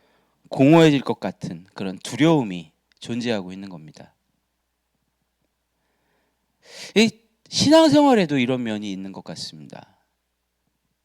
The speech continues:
우리도 이렇게 버리지 못하고 쌓아두는, 이 마음속에 쌓아두는 영적인 짐들이 있습니다. 과거에 누군가에게 받았던 어떤 상처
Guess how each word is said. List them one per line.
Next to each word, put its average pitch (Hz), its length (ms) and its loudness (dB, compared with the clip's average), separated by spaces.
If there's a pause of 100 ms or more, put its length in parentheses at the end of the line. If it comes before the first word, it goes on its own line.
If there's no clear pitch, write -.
(1080)
우리도 190 400 4 (240)
이렇게 165 160 -4
버리지 196 540 2
못하고 165 480 -2
쌓아두는, 156 720 2
이 117 100 -4
마음속에 160 600 2
쌓아두는 143 800 0 (400)
영적인 151 480 -2
짐들이 151 600 -2
있습니다. - 640 -14 (2250)
과거에 180 340 4
누군가에게 160 600 2
받았던 123 380 -6
어떤 110 240 -8
상처 208 640 -4